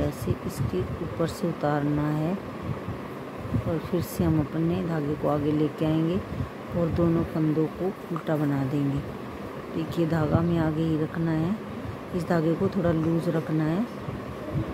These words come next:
और दोनों फंदे हम सीधे बुन लेंगे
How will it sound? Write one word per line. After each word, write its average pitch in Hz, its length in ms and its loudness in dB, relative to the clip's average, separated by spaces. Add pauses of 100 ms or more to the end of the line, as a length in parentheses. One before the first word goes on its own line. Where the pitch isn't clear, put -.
(1120)
और 160 140 2 (140)
दोनों 175 280 0
फंदे 170 320 2
हम 170 120 2
सीधे 160 340 0
बुन 151 200 2 (100)
लेंगे 165 360 2